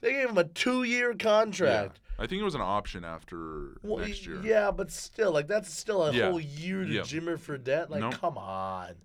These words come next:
Speaker 2: Y-, no, I, I agree, but I, I, with how terrible the Suns are, I don't, I don't mind the move. Um,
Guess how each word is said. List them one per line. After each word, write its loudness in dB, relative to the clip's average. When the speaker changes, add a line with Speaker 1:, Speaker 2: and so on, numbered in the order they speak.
Speaker 2:
Y-, -16
no, -4
I, -6
I 0
agree, -2
but -2
I, -4
I, -4
with -4
how -2
terrible -2
the -4
Suns -4
are, 2
I -2
don't, 0
I 2
don't 0
mind -6
the -6
move. -10
Um, -8